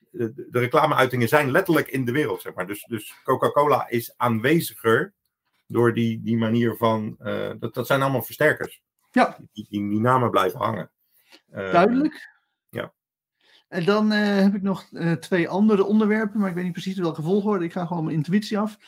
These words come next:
Speaker 1: Ja.
Speaker 2: Binnen N L P, eh, werken we met het totem-model.
Speaker 1: Ja.
Speaker 2: En dat is de test, operate, test, exit.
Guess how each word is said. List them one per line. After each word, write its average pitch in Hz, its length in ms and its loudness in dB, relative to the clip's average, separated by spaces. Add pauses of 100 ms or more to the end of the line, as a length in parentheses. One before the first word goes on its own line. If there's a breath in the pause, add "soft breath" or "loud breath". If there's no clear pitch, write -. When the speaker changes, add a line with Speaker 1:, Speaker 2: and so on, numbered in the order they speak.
(180 loud breath)
Speaker 1:
Ja. 131 160 0 (140)
Speaker 2:
Binnen 196 400 4
N - 40 6
L 202 80 4
P, 214 60 -4
eh, 220 360 6
werken 190 300 2
we 185 60 0
met 175 100 0
het 170 200 0
totem-model. 226 880 2 (380)
Speaker 1:
Ja. 127 280 -2 (260)
Speaker 2:
En 156 80 -4
dat 147 200 -2
is 143 60 -10
de 143 240 -4
test, 175 280 2
operate, 170 480 2
test, 170 260 -2
exit. 202 460 -4